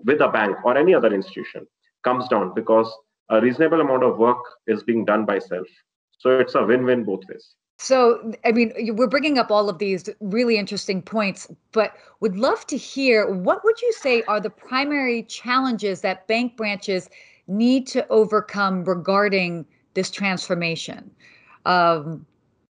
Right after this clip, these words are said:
Speaker 2: just to switch up our, our, so I'd love to hear from you, Sriram, first, and then we'll kind of go back around. I know, Pankaj, you have a lot to say on this.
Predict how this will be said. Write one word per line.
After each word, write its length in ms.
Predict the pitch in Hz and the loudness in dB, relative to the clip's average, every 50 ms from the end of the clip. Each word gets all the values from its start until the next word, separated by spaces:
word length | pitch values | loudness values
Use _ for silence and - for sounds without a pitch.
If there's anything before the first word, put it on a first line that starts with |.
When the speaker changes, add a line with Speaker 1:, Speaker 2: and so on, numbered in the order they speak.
| _ _ _ _ _ _ _ - | _ _ _ _ _ _ _ -2
Speaker 2:
just 320 | - 233 262 277 - - - | 2 2 2 2 0 -6 -8
to 60 | 294 | -8
switch 360 | - - 247 311 320 - - | -8 -6 -4 -4 -4 -2 0
up 200 | 277 247 247 - | 0 0 0 2
our, 200 | 262 247 233 226 - | 2 2 2 2 2
our, 340 | - 220 214 214 185 214 185 | 2 2 2 2 2 -2 -4
so 140 | - 247 | -2 -2
I'd 120 | 220 214 196 | -2 -2 -2
love 140 | 247 240 247 | -4 -4 -4
to 60 | 320 | -4
hear 100 | 311 294 | -4 -4
from 160 | 294 277 254 | -4 -4 -2
you, 160 | 247 247 247 - | -2 -2 -2 -2
Sriram, 460 | - - - 262 254 240 226 226 220 | -6 -8 -6 -2 0 0 0 0 -2
first, 480 | - - 233 220 208 226 262 - - - | -4 0 2 2 2 2 0 -2 -4 -6
and 100 | 214 208 | -4 -4
then 100 | 208 202 | -2 -4
we'll 100 | 202 196 | -4 -2
kind 180 | - 208 196 | -2 -2 -2
of 100 | 196 190 185 | -2 -2 0
go 120 | 208 196 | 0 0
back 240 | 190 196 185 185 - | 2 2 -2 -2 -2
around. 380 | 196 185 180 170 151 147 151 - _ - - - | -2 -2 0 -2 -2 -6 -10 -14 _ -20 -16 -4
I 120 | - 214 233 | -2 0 2
know, 160 | 254 269 269 | 4 4 2
Pankaj, 460 | 269 277 294 285 277 - 294 285 247 233 | 2 0 -2 -2 0 0 0 0 0 -2
you 80 | 262 | -2
have 120 | 262 220 226 | -2 -2 -2
a 40 | |
lot 220 | 226 226 226 233 233 | 0 0 0 0 -2
to 80 | 254 | -6
say 200 | 233 - 262 233 | -6 -2 0 0
on 160 | 202 190 180 170 | 0 0 -2 -4
this. 260 | 165 - 170 - | -8 -12 -12 -10